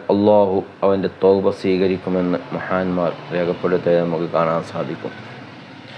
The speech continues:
അതുപോലെ തന്നെ രോഗം ശിഫയാകാൻ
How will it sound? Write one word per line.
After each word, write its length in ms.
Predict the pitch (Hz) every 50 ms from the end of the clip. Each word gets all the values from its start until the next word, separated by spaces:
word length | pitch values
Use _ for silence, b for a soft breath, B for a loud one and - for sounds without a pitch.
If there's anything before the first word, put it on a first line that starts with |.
| B B B B B - -
അതുപോലെ 400 | 104 113 107 101 120 117 117 113 104 107
തന്നെ 200 | 110 107 107 104 - - - 104 110
രോഗം 340 | 110 113 117 113 123 120 117 - - -
ശിഫയാകാൻ 580 | 113 107 - 110 104 104 101 98 87 87 80